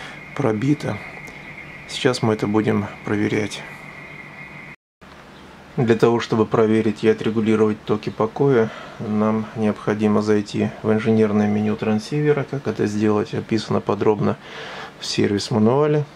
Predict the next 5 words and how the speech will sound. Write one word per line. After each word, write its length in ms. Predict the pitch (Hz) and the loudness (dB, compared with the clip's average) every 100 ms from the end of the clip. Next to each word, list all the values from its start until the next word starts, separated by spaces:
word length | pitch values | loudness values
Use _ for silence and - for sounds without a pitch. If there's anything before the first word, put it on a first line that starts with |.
| - - - - - - - - - - - - - | -20 -20 -20 -20 -20 -20 -20 -18 -18 -18 -20 -20 -8
А, 260 | - 110 107 | -4 0 0
нам 260 | 107 107 104 | 2 2 2
надо 220 | 104 104 | 2 2
выключить 460 | 104 104 135 - | 2 0 -4 -4
трансивер, 640 | - 107 107 - 147 160 | 0 0 0 2 2 2